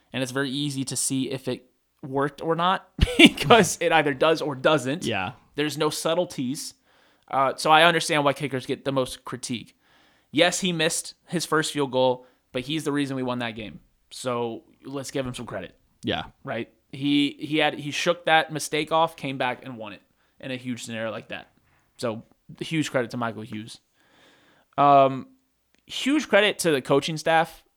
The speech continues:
Speaker 1: Our offense play calling was incredible. Defense was a different team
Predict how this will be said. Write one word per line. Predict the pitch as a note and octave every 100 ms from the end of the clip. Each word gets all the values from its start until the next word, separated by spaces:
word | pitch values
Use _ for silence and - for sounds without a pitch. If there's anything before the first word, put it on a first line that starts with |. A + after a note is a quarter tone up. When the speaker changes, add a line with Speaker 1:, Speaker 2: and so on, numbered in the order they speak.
| _
Speaker 1:
Our | C#3+ D3+ -
offense | C#3+ D3 - D3+ -
play | - C#3
calling | D3 C#3+ C#3+
was | C3 B2+ - -
incredible. | C3 - C3 C3 C#3+ C#3+ C#3 _ _ - _ _ A#2
Defense | A#2 F#3 A#3 B3+ B3+ -
was | F#3 D3+
a | C3+
different | A#2+ D3 F3 D3 -
team | - C3+ A2